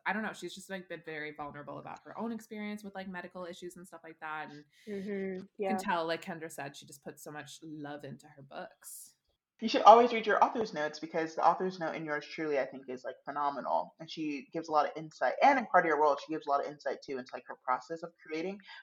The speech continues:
Speaker 3: But I think the one in yours truly is a little bit more important, 'cause you're like, "Oh,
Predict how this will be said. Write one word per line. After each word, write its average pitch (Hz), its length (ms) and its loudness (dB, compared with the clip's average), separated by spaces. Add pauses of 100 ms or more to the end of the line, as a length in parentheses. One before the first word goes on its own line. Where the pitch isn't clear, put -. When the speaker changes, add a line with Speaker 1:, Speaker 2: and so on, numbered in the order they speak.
Speaker 3:
But 160 80 2
I 165 40 -2
think 175 180 -6 (100)
the 156 60 0
one 143 180 -6
in 139 160 -10
yours 143 140 -4 (100)
truly 147 180 -4
is 135 60 -10
a 135 60 -4
little 135 180 -2
bit - 100 -8
more 160 120 -6
important, 190 500 -4 (100)
'cause 160 140 -12
you're 160 80 0
like, - 160 -4
"Oh, 202 500 0